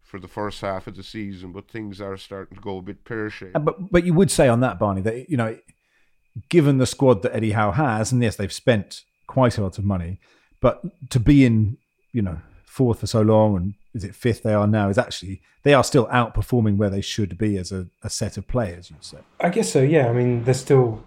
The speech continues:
Speaker 3: uh, a lot of slightly underinvested parts of the team. Well, they did spend more than Real Madrid and Barcelona combined over the last year.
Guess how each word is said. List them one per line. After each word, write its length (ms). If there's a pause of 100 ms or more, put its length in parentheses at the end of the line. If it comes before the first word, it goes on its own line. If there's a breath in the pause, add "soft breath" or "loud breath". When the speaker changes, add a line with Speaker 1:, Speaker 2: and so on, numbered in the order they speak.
Speaker 3:
uh, 320
a 80
lot 160
of 300 (260)
slightly 320
underinvested 920
parts 380
of 100
the 80
team. 380 (320 soft breath)
Well, 100
they 60
did 140
spend 280
more 220
than 180
Real 200
Madrid 440 (360 soft breath)
and 140
Barcelona 580
combined 760
over 160
the 100
last 340
year. 340